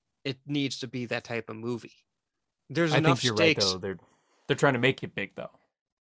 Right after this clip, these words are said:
Speaker 1: Right. And there's enough stakes when there's dinosaurs in the real world. You could continue letting Rexy be the chaotic neutral that she is.
Speaker 2: Let
Speaker 1: But
Speaker 2: her be the life that found the way.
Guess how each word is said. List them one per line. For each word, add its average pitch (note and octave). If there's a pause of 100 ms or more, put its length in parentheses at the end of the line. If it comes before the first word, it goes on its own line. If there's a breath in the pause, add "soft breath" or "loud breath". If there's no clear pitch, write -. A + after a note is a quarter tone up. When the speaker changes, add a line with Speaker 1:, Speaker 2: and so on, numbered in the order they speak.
(240)
Speaker 1:
Right. C3+ (240)
And G3
there's A3
enough A#3
stakes A3
when G3
there's F3
dinosaurs F3
in E3+
the D#3+
real E3
world. A2 (420)
You F3
could F#3
continue G#3
letting G3+
Rexy F3
be E3
the C#3+
chaotic D3+
neutral C#3+
that B2
she C3
is. - (320)
Speaker 2:
Let G#3+ (120)
Speaker 1:
But D#3
Speaker 2:
her A#2+
be A#2
the A2
life A2
that G#2+
found G#2+
the G#2
way. G#2